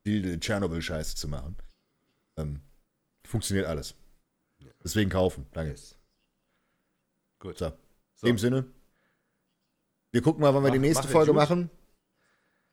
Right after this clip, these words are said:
Speaker 1: Ich, ich wollte gerade sagen, wir
Speaker 2: Ja,
Speaker 1: gucken mal, wie wir
Speaker 2: wir,
Speaker 1: die nächste Folge
Speaker 2: wir,
Speaker 1: machen,
Speaker 2: wir haben un-
Speaker 1: ähm, weil wir aktuell so viel zu tun haben und unterwegs sind. Ähm,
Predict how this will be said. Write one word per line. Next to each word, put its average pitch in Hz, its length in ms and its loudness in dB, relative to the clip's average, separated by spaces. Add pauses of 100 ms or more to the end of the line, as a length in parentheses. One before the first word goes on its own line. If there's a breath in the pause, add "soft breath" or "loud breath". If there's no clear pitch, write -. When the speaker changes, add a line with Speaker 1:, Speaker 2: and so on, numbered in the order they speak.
(120)
Speaker 1:
Ich, 104 120 -8
ich 107 80 -6
wollte 123 120 4
gerade 113 120 2
sagen, 117 200 0
wir 107 60 0
Speaker 2:
Ja, 104 60 -2
Speaker 1:
gucken 143 160 4
mal, 131 120 4
wie 120 40 2
wir 123 100 4
Speaker 2:
wir, 120 120 6
Speaker 1:
die 120 100 2
nächste 151 200 0
Folge 135 260 2
Speaker 2:
wir, 127 60 2
Speaker 1:
machen, 120 100 0
Speaker 2:
wir 123 100 2
haben 147 160 -4
un- 123 360 -4
Speaker 1:
ähm, 110 360 2
weil 110 260 2
wir 120 120 4
aktuell 120 300 2
so 131 140 0
viel 139 160 -2
zu - 140 -10
tun 135 200 0
haben 113 140 -2
und 117 80 -2
unterwegs 110 420 0
sind. 104 240 -2 (460 soft breath)
Ähm, 104 360 0